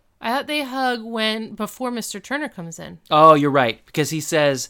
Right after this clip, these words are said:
Speaker 2: "I'm about to do something I haven't done since you were a little boy."
Speaker 1: Oh, yeah.
Speaker 2: W-, uh,
Speaker 1: And he
Speaker 2: great,
Speaker 1: said,
Speaker 2: Chet.
Speaker 1: and he said, "Get a job?"
Speaker 2: <laughs> Yeah, that's true. Um, and Chet goes, "No, I'm gonna give you a hug."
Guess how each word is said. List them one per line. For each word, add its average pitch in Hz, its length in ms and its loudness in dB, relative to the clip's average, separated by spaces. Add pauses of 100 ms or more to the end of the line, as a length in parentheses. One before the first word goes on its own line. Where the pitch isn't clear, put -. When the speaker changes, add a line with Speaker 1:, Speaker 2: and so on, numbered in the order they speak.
(140)
Speaker 2:
"I'm 147 160 -2
about 143 220 0
to 139 80 -8
do 143 100 -4
something 135 460 -6
I 127 100 -4
haven't 135 300 -2
done 131 200 -4
since 127 220 -10
you 127 80 -6
were 120 80 -4
a 117 80 -4
little 120 240 -4
boy." 110 400 -6
Speaker 1:
Oh, 185 220 -6
yeah. 175 340 -10 (380)
Speaker 2:
W-, 147 120 -8
uh, 135 100 -4
Speaker 1:
And 117 180 -6
he 208 80 -2
Speaker 2:
great, 151 220 2
Speaker 1:
said, 117 120 -8
Speaker 2:
Chet. 117 420 -6
Speaker 1:
and 233 120 -4
he 247 120 -2
said, 202 380 -4 (240)
"Get 190 180 -6
a 220 80 -6
job?" 185 540 -2 (300)
Speaker 2:
<laughs> - 160 -6
Yeah, 127 420 0 (200)
that's - 180 -18
true. 113 180 -6 (680)
Um, 120 320 -4
and 117 100 -6
Chet 123 220 -6
goes, 117 180 -4
"No, 120 340 -4
I'm 107 60 -10
gonna 101 180 -8
give 107 200 -8
you 110 160 -4
a 107 60 -8
hug." 98 340 -8